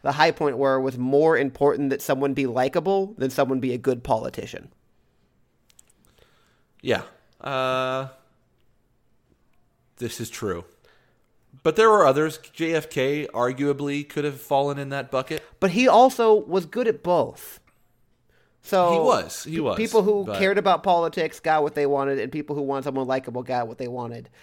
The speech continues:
Speaker 1: Uh, it, it, it stopped really being important at all at some point that anyone know anything about anything, and they just, "Do you wanna have a beer with them?" is the dumbest fucking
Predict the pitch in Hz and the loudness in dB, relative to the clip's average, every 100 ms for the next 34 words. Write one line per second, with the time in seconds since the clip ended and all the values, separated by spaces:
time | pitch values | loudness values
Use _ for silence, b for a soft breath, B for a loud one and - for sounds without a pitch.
0 | b b b - 131 131 143 131 131 131 | b b b -2 0 4 4 4 2 0
1 | 117 - _ _ _ _ - 180 196 185 | -2 -6 _ _ _ _ -10 -6 -4 0
2 | 202 190 - 294 302 - - - 170 262 | 2 0 2 4 4 0 -10 -18 -8 -4
3 | 302 269 196 208 202 175 147 120 - 196 | -2 -2 2 6 6 4 0 -4 -2 -2
4 | 151 143 135 151 165 147 131 - 143 151 | 0 0 2 4 4 4 0 0 0 0
5 | 135 120 131 127 147 156 147 139 135 151 | -2 -4 -4 -2 -2 -2 -2 0 0 2
6 | 143 165 170 170 180 180 175 233 165 139 | 2 0 -4 -6 -2 0 2 0 -4 -6
7 | 131 131 139 147 - b b b b b | -6 -6 -6 -8 -10 b b b b b
8 | _ 110 127 151 175 185 190 185 147 196 | _ -8 -4 -2 0 0 0 -2 -4 -4
9 | 240 165 131 120 131 123 131 123 120 160 | -2 -2 -2 -4 -6 -6 -8 -8 -4 -2
10 | 185 202 196 - - 185 185 185 180 165 | 0 -2 -6 -10 -8 -6 -6 -6 -8 -8